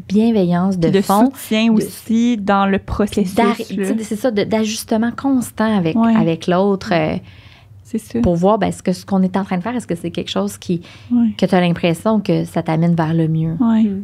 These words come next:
Speaker 3: Puis est-ce que des fois, on leur met des limites ? Est-ce qu'on peut leur dire non des fois ou c'est vraiment, est-ce qu'on leur donne des directives ou on est vraiment juste en arrière puis sont capables ? Tu sais, y a-tu des moments que la personne qui est bienveillante en arrière peut faire un changement à un moment donné en disant à la personne comme «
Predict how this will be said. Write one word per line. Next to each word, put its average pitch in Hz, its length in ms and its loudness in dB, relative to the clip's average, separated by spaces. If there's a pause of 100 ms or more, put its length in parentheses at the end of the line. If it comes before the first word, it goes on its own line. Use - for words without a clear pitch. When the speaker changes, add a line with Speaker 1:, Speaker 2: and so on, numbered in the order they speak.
Speaker 3:
Puis 226 100 2
est-ce 226 100 -4
que 294 60 0
des 240 120 0
fois, 269 200 0
on 202 100 0
leur 185 200 2
met 196 160 0
des 185 360 0
limites ? 190 560 2
Est-ce 240 160 -2
qu'on 226 80 0
peut 226 100 -2
leur 196 180 2
dire 185 280 -2
non 240 340 0
des 240 100 0
fois 320 160 0
ou 302 60 0
c'est 226 140 -4
vraiment, 190 300 -2 (300)
est-ce - 80 -20
qu'on 285 100 2
leur 226 120 2
donne 226 160 -2
des 214 120 0
directives 202 440 -2
ou 254 40 0
on 208 80 2
est 185 80 0
vraiment 190 320 0
juste 202 360 -6 (380)
en 202 140 0
arrière 196 440 2
puis - 80 -20
sont 196 140 -4
capables ? 208 680 -2 (560)
Tu 285 80 -2
sais, 247 60 -2
y 208 80 0
a-tu 208 160 -6
des 302 160 2
moments 208 520 0
que 208 380 -2 (320)
la 190 180 0
personne 202 400 -2
qui 220 100 -2
est 196 40 0
bienveillante 185 480 0
en 196 80 -2
arrière 185 320 0 (140)
peut 214 140 2
faire 202 200 -2
un 185 80 -2
changement 185 420 -2
à 185 100 -4
un 190 80 0
moment 180 240 0
donné 185 280 0
en 190 80 0
disant 180 160 -2
à 185 40 2
la 180 80 0
personne 185 440 -2
comme « 175 340 -2